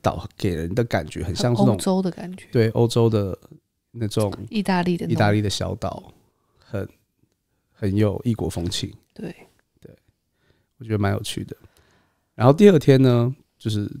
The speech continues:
Speaker 1: 第三天，不对，第二天是在那个岛嘛，第三天我们就到了墨西哥了。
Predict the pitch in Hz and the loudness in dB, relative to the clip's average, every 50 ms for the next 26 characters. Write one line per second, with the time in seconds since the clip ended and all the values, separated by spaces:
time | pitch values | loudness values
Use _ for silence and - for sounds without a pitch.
0 | - - 165 156 - 160 151 143 123 123 120 127 113 107 107 98 107 - 135 131 | -4 0 2 6 6 6 6 6 4 4 2 2 2 0 0 0 2 2 2 4
1 | 110 117 110 113 117 110 107 104 101 101 - 87 - - - - - - 123 117 | 4 2 2 2 0 0 0 0 -2 -4 -6 -10 -10 -10 -12 -10 -4 0 2 4
2 | 120 117 110 117 107 98 92 92 95 101 95 92 98 95 90 87 - - 92 - | 4 4 4 4 2 2 0 0 0 0 0 0 -2 -4 -4 -4 -6 -8 -10 -10
3 | - 92 90 - | -12 -16 -16 -16